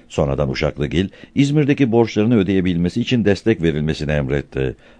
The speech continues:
Altay, sayfa dört yüz üç. Bir daha evlenmedi ve bin dokuz yüz yetmiş beş yılında Atatürk'ün ölümünden sonra bile özel yaşamı konusunda sessizliğini koruduğu için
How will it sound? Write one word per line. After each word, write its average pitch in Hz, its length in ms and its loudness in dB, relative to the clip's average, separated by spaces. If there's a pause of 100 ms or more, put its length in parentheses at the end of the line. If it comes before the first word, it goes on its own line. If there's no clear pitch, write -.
Altay, 85 380 2
sayfa 85 380 -2
dört 78 200 -2
yüz 76 180 -2
üç. - 300 -8 (1900)
Bir 160 200 8
daha 160 200 6
evlenmedi 95 560 4
ve 78 120 2
bin 90 160 2
dokuz 101 280 0
yüz 78 140 -4
yetmiş 85 340 -2
beş 95 200 2
yılında 78 300 2
Atatürk'ün 120 440 0
ölümünden 101 520 4
sonra 87 280 0
bile 82 160 2
özel 101 360 2
yaşamı 87 360 0
konusunda 78 520 -2
sessizliğini 87 640 -2
koruduğu 82 420 0
için 87 360 0